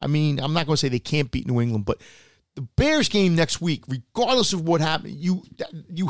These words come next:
have to win that game. And the Bears, it'll be a revenge game, but they don't look good.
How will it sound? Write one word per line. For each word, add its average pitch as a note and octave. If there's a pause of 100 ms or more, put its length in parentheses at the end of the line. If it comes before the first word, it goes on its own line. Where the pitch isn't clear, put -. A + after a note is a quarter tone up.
have -
to G3
win E3+
that C#3+
game. A2 (300)
And D#3+
the E3
Bears, A3
it'll F#3+
be F3
a E3
revenge D#3
game, C#3+
but -
they C4
don't C#4+
look A#2+
good. D#3